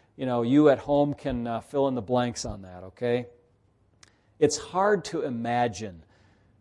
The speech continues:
such a crass practice. Somebody would do that? What?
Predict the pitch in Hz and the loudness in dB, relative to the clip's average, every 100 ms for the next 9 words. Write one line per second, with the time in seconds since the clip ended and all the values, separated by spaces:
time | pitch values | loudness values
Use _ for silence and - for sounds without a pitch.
0 | - - 151 147 - 120 - - - 135 | -14 0 2 2 -2 -8 -6 -10 -8 -6
1 | 123 117 110 - - - - - - - | -4 -4 -4 -2 8 8 8 -10 -16 -18
2 | - _ _ - 123 104 - 101 98 - | -20 _ _ -6 -4 -4 -10 -20 -14 -12
3 | - - - _ _ _ _ _ - _ | -12 -12 -14 _ _ _ _ _ -20 _
4 | _ _ _ _ - 226 185 147 110 165 | _ _ _ _ -6 0 2 4 4 4
5 | 294 294 - - _ - _ _ _ _ | 4 2 -2 -10 _ -20 _ _ _ _
6 | 247 359 370 | 4 4 8